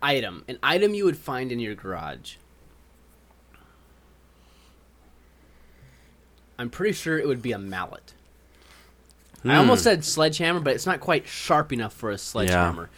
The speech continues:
Speaker 1: But it definitely carries a, a thud. Like, if, if you,
Speaker 2: Yeah.
Speaker 1: if you hit the table or, um, you know, hit a wall, like, it definitely, like, will leave a,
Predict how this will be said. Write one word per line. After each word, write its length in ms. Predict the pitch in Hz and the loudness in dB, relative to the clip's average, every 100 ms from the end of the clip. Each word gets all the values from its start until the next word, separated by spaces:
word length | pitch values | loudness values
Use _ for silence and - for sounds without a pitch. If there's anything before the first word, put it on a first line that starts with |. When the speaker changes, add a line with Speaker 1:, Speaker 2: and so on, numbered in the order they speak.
| - | -6
Speaker 1:
But 100 | - | 0
it 100 | 147 | 0
definitely 360 | 123 190 240 196 | 2 2 4 2
carries 320 | - 180 170 | 4 4 6
a, 60 | 135 | 2
a 120 | 117 | -2
thud. 520 | - - 151 117 92 | -6 -2 0 2 0
Like, 160 | 78 107 | -8 -14
if, 80 | 113 | -10
if 140 | 120 | -6
you, 120 | 175 185 | 0 2
Speaker 2:
Yeah. 300 | 98 87 85 - | 4 2 -2 -8
Speaker 1:
if 100 | - | -4
you 60 | |
hit 180 | 156 196 | 2 2
the 80 | 151 | 2
table 540 | - 147 143 135 127 - - - - | -2 2 2 0 -4 -8 -20 -20 -16
or, 340 | 107 107 101 - - - - - | -6 -4 -4 -8 -16 -20 -20 -12
um, 400 | 98 90 87 87 - | -8 -8 -10 -14 -10
you 80 | |
know, 120 | 113 104 | -6 -6
hit 140 | 127 | -4
a 60 | 120 | -2
wall, 320 | 120 123 120 | 2 4 4
like, 180 | 110 147 | 0 -4
it 140 | 143 | 0
definitely, 400 | 165 170 160 139 | 2 2 2 2
like, 320 | 127 110 - | 2 0 -4
will 340 | 127 123 120 - | -4 -2 -2 -6
leave 320 | - 127 123 | -6 -4 -2
a, 160 | 113 | -2